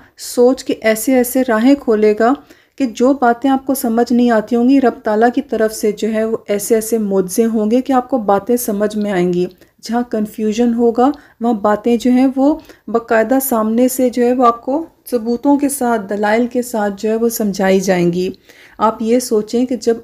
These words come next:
अग-, मुश्किलात में आप घिरे हुए होते हैं उस टाइम रब ताला का सबसे बड़ा तोहफ़ा, सबसे बड़ी मदद ये होती है कि आप दुरूद शरीफ पढ़ना शुरू हो जाते हैं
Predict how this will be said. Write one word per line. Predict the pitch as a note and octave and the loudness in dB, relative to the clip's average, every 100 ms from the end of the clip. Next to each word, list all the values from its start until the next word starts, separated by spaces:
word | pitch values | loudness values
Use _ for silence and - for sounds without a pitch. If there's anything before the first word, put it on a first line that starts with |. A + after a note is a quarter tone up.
| - | -10
अग-, | G#3 - | -10 -10
मुश्किलात | G3+ G#3 - A3 A3 A#3+ - | -8 -6 -4 0 2 0 0
में | A#3 | 0
आप | G#3+ - | -2 -2
घिरे | G#3+ A3 | 0 2
हुए | A3 | 2
होते | G#3+ F#3+ F#3 G3+ | 2 0 0 -2
हैं | C4+ C#4+ - _ - | -2 -4 -20 _ -4
उस | A#3+ - | -4 -4
टाइम | A#3+ B3+ B3 | -2 0 2
रब | G#3+ A3+ - | 2 -2 -2
ताला | A3 A3+ | -2 0
का | A#3 C4 | 0 -2
सबसे | - B3+ B3+ - C4+ | -2 -4 -2 0 2
बड़ा | A3 A3 | 2 0
तोहफ़ा, | A3 - G3 G3 G#3 F#3+ - | 0 -2 -2 0 -2 -4 -8
सबसे | - A3 A3 A#3+ | -8 -8 -4 -4
बड़ी | G#3 G#3+ A3+ | -2 -2 -2
मदद | G3 G3 A3+ A3+ | -2 0 0 0
ये | G#3 | 0
होती | G3 G3 A#3+ | 0 0 -4
है | |
कि | C4 | 0
आप | C#4 | 0
दुरूद | G#3+ F#3+ G3 | 0 0 0
शरीफ | G#3 A#3+ A#3+ | 0 0 -2
पढ़ना | - G3+ G3+ | -2 -4 -2
शुरू | G3+ G#3 F#3+ | -2 0 4
हो | F3+ | 4
जाते | F3 F3 E3+ F3+ | 4 2 0 -4
हैं | F3+ - | -8 -10